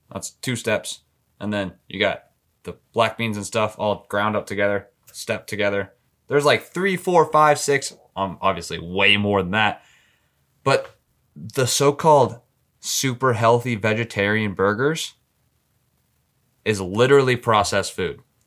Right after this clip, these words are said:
And those are the same people that are coming at you and being like, "Oh, you shouldn't eat processed food. You shouldn't eat processed food." Wha-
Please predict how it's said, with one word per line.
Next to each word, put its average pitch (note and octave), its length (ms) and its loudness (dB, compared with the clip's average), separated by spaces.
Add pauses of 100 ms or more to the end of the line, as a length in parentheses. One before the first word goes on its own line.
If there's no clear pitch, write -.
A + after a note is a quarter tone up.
(200)
And A2+ 140 -2
those A#2+ 180 4
are A#2 60 -2
the G#2+ 100 -2
same B2+ 340 0
people A#2+ 340 -2
that G2+ 100 4
are F#2+ 80 2
coming A2+ 240 -2
at G#2+ 220 -2
you G#2 80 -4
and F#2+ 80 -6
being G2+ 160 -2
like, F#2+ 220 -4
"Oh, A#3 160 4
you D3+ 120 0
shouldn't E3 280 -6
eat D3 80 -6
processed D3+ 520 -2
food. F#3+ 180 -6
You G2 60 -6
shouldn't C#3 220 -8
eat C3 100 -10
processed C#3 400 -6
food." E3 240 -8 (960)
Wha- C#3+ 500 -2